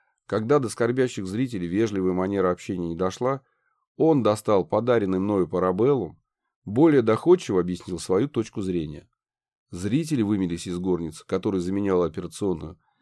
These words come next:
значительно быстрее, чем утих звук выстрела.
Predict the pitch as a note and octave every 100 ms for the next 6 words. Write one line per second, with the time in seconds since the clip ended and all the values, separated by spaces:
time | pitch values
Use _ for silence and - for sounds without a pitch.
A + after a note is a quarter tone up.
0 | _ - F2+ B2 C#3 A2+ A2 F#2+ F2+ F#2+
1 | - D#3 C3 - G2 F#2+ F#2+ D#3+ C#3+ F2
2 | G2+ A#2+ F#2 E2 - - -